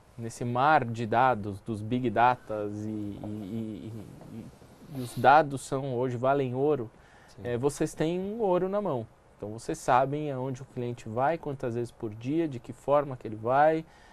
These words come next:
Speaker 1: é, onde ele passou, se ele almoçou no, <laughs> no McDonald's, se ele parou no estacionamento, num determinado estacionamento, quantas vezes ele parou nesse determinado estacionamento.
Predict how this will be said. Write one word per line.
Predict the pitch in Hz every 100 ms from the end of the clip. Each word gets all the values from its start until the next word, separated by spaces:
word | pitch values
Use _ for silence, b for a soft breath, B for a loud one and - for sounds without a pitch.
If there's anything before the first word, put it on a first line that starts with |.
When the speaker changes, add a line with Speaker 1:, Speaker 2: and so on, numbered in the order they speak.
| B B
Speaker 1:
é, | 123 123
onde | 139 135
ele | 123
passou, | - 117 - 165 170 160
se | 135
ele |
almoçou | 131 131 127 - 143 143 135
no, | 123 113 107 101 -
<laughs> | -
no | 135 120
McDonald's, | 147 - - 139 175 190 185 208 - B B B B
se | - 143
ele | 139 135 127 131
parou | 123 135 127 143
no | 139
estacionamento, | - 135 - 131 123 123 123 123 -
num | 117 120
determinado | 120 120 120 117 120 120
estacionamento, | - 120 - 113 107 127 156 156 -
quantas | 165 208 208 143
vezes | 131 151 139
ele | 127
parou | - 113 123
nesse | 123 113 -
determinado | 107 120 120 113 113 117
estacionamento. | - 117 - 107 101 117 139 -